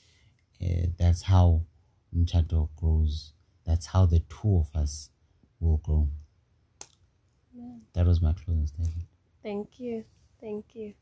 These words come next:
Speaker 2: so, so much. I think I'm holding the mic and interviewing Gogo.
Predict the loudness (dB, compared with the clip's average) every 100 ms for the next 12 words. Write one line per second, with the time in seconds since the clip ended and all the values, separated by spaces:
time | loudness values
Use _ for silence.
0 | _ _ -14 -14 -12 -12 -10 -10 -14 -18
1 | -20 -16 -16 -14 -12 -12 -12 -12 -10 -10
2 | -10 -10 -10 -12 -14 -12 -10 -12 -12 -16
3 | -12 -10 -10 -12 -14 -18 -18